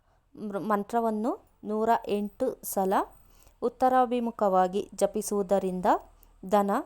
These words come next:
ಸಮೃದ್ಧಿ, ಸಂತೋಷ, ಶಾಂತಿಗಾಗಿ,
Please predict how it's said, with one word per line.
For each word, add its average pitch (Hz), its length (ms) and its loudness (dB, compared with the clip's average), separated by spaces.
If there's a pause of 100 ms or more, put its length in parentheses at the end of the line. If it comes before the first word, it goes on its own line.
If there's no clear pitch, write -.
ಸಮೃದ್ಧಿ, 202 680 -2 (140)
ಸಂತೋಷ, 202 540 0 (340)
ಶಾಂತಿಗಾಗಿ, 202 800 -2